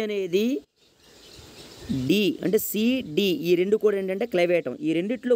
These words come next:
కూడా ఒకే మాదిరిగా ఉంటుందమ్మా. అంటే ఎలాగంటే మనకి ఇది చాలా అంటే ఎలాగంటే మనకి మ్యాక్సిమం మనకి బ్రౌన్ కలర్‌లో కానీ, ఎల్లో కలర్‌లో కానీ, లేదంటే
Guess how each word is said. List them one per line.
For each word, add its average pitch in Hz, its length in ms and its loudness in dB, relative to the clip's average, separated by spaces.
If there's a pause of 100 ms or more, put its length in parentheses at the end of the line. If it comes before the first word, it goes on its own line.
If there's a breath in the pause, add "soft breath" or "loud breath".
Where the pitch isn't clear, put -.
కూడా 170 200 4 (760)
ఒకే 233 240 2
మాదిరిగా 202 300 -2
ఉంటుందమ్మా. 123 380 -4 (220)
అంటే 214 120 2 (100)
ఎలాగంటే 220 380 -2
మనకి 165 240 2 (1160)
ఇది 202 120 4 (200)
చాలా 190 200 2 (220)
అంటే 190 140 2 (100)
ఎలాగంటే 208 320 -2
మనకి 196 180 0 (140)
మ్యాక్సిమం 185 360 0
మనకి 190 240 0
బ్రౌన్ 180 300 4
కలర్‌లో 190 400 2
కానీ, 170 200 2 (840)
ఎల్లో 208 180 4 (100)
కలర్‌లో 190 400 4
కానీ, 165 180 2 (200)
లేదంటే 180 380 4